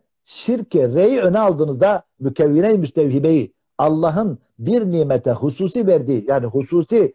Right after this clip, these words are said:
tasarladığı bir nimetin içindeki lezzete müptela olup onu isterseniz bu şirktir. Ama o lezzeti Rabbim ne güzel yaratmış diye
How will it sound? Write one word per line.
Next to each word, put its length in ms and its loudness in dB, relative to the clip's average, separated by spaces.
tasarladığı 760 0
bir 200 -2
nimetin 400 -2
içindeki 540 -4
lezzete 640 2
müptela 580 2
olup 320 2
onu 140 -4
isterseniz 720 -4
bu 140 0
şirktir. 440 -2
Ama 240 0
o 220 2
lezzeti 580 2
Rabbim 500 0
ne 140 2
güzel 340 0
yaratmış 560 0
diye 260 0